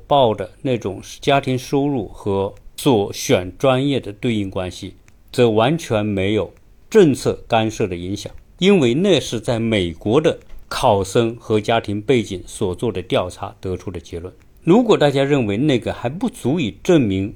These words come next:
我刚才说的论点，那我们现在再举世界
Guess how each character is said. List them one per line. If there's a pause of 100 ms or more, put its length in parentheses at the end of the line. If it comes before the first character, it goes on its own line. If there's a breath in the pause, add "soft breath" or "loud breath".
我
刚
才
说
的
论
点， (440)
那
我
们
现
在 (120)
再
举
世
界